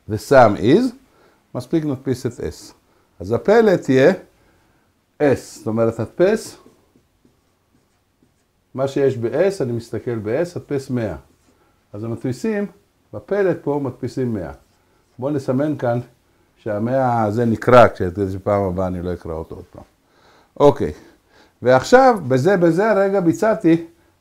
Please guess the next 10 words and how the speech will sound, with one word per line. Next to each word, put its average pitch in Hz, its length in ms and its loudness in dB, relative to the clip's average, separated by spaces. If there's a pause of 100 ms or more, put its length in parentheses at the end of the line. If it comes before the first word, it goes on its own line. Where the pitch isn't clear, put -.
(140)
את 139 120 -6
הפקודה 120 440 -2
הזאת. 92 340 -6 (2250)
השורה 165 360 4
הבאה, 180 520 6
אנחנו 143 280 0
פוגשים 214 400 0
את 180 120 2
ה-, 156 180 8 (1080)
אה, 131 360 4